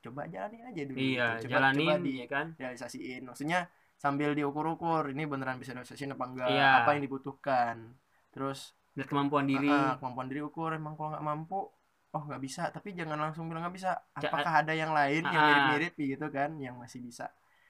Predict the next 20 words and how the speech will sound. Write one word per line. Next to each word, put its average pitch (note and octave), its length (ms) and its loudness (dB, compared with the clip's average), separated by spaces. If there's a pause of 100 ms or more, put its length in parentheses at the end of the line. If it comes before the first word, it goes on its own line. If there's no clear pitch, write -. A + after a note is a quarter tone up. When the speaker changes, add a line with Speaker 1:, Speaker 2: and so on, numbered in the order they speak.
(100)
Speaker 1:
Ya F#3 320 6
anggap G3 220 -2
nggak E3 160 -6
bisa D#3 180 -4
bikin D3+ 380 -6 (500)
creative D#3 320 -10
agency, D#3 460 -8
atau C3+ 240 -8
bikin C#3 480 -8
apa C#3+ 500 -6
kayak B2 800 -8 (480)
nerima-nerima B2+ 600 -8
desain B2+ 260 -10
logo. C#3 460 -8 (540)
Oh, F3+ 320 4
masih C3+ 240 -6
bisa C#3 160 -6
fotografi D#3+ 800 -8
gitu. C3 160 -10
Speaker 2:
Iya. A#2+ 480 -6